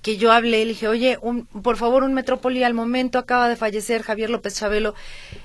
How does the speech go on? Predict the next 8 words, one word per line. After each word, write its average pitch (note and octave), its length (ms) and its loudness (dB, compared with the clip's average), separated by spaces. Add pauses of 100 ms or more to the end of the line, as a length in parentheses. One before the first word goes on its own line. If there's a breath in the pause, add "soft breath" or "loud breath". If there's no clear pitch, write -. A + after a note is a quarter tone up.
(140 loud breath)
Y B3 120 4
Mercedes G#3+ 640 2
Altamirano, F#3+ 600 -2 (320 loud breath)
que - 80 -10
le D3 80 -4
mando D#3 240 -6
un F3 80 -4
abrazote, F3 480 -2